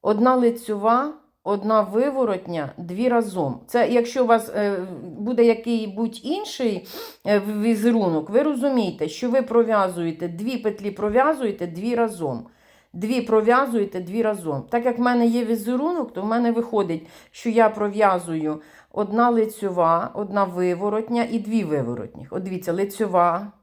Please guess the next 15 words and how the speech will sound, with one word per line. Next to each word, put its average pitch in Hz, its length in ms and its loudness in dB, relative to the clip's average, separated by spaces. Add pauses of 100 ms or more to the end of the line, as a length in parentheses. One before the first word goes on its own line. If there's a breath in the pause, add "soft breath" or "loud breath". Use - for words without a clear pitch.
(140)
виворотня, 196 840 -4
дві 196 340 -2
виворотніх. 123 800 -6
І 233 140 4
отак 233 380 4
в - 40 -20
цьому 214 360 0
ряду 208 420 -2 (220 loud breath)
стіль-, - 300 -2 (1500 soft breath)
я, 214 380 2
е, 180 180 -6
скорочую 220 800 0
петлі. 127 520 -2 (1600 soft breath)
Зрозуміли, 214 640 2
так? 233 380 -2